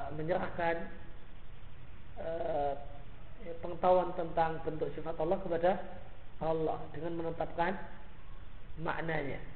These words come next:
Adapun tafwid bid'ah adalah menyerahkan makna sifat kepada Allah Subhanahu wa taala. Jika makna sifat diserahkan pada Allah, tentu kaifiat sifat juga diserahkan pada Allah.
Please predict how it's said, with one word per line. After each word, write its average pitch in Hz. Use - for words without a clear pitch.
Adapun 165
tafwid 170
bid'ah 175
adalah 170
menyerahkan 165
makna 175
sifat 202
kepada 170
Allah 170
Subhanahu 156
wa -
taala. -
Jika 170
makna 170
sifat 165
diserahkan 165
pada 160
Allah, 214
tentu 175
kaifiat 160
sifat 156
juga 151
diserahkan 165
pada -
Allah. 113